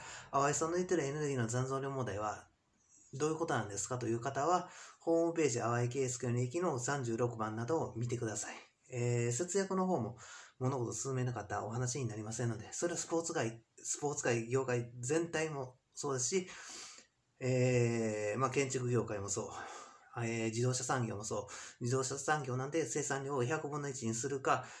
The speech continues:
今から五年か十年間生産停止ぐらいがちょうどいいぐらいです。みんな電車バス等でほとんどの場所行きます。えー、本当の人口は一億二千万人という数字は、朝鮮半島、要するに北朝鮮と韓国ですね。それとあと台湾を併合していた時と、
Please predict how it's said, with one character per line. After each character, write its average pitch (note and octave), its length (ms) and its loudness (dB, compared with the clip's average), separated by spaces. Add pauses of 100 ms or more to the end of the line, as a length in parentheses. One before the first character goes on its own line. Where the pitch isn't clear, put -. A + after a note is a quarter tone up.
今 B2+ 220 2
か C3 80 2
ら A2 60 4
五 B2+ 120 2
年 C#3 140 2
か A2 100 0
十 B2 180 2
年 A#2 200 2
間 F#2+ 120 -4
生 B2 160 0
産 A#2 220 0
停 G#2 160 -4
止 A2 100 -4
ぐ A2+ 120 0
ら A#2 60 0
い - 20 0
が A2+ 100 -4
ち - 100 -2
ょ B2 60 4
う A#2+ 40 2
ど A2 60 -2
い G2 120 -4
い - 20 -6
ぐ F#2+ 80 -8
ら F#2+ 80 -6
い F#2 60 -8
で F#2+ 80 -8
す。 - 340 -2
み B2+ 140 -2
ん - 20 0
な A#2 80 0
電 A#2 160 0
車 A#2+ 100 0
バ A2 120 -2
ス - 80 -8
等 G#2+ 180 -4
で A2+ 60 0
ほ A#2 140 -4
と A2 100 -2
ん G#2+ 60 -4
ど G2 100 -8
の F#2+ 80 -6
場 G#2 80 -6
所 A#2+ 160 -2
行 A#2+ 120 -4
き A2 80 -10
ま G#2+ 120 -4
す。 - 240 0 (340)
え A#2 220 2
ー、 - 20 2
本 B2+ 180 -2
当 C3+ 120 -2
の C#3 100 -2
人 D3+ 240 -4
口 C3 180 0
は E3+ 220 4 (240)
一 C3 240 0
億 C3+ 180 4
二 A#2 120 4
千 C3 200 0
万 C#3+ 220 -2
人 B2+ 160 -2
と A#2+ 80 0
い A#2+ 80 4
う A#2+ 80 4
数 C3+ 220 2
字 D3 100 0
は、 E3+ 220 4 (340)
朝 C3+ 200 2
鮮 C#3+ 160 2
半 D3+ 160 -2
島、 F#2+ 120 0
要 A2+ 140 2
す A#2+ 120 0
る B2 60 0
に A2 120 -2
北 C3 180 -2
朝 B2+ 160 2
鮮 A#2 160 -4
と G2 220 -8 (100)
韓 C3 180 2
国 F#2+ 520 -4
で F#2+ 100 -6
す C3 140 -4
ね。 B2 80 -2
そ D3+ 100 2
れ D3+ 80 4
と C#3 80 2
あ A2 60 2
と - 100 -8
台 A#2 300 2
湾 G#2 240 2
を C3 160 0
併 B2+ 240 0
合 B2 180 2
し A#2+ 80 2
て B2+ 80 2
い A#2+ 80 2
た G2+ 80 -4
時 A2 300 -6
と、 E3 320 2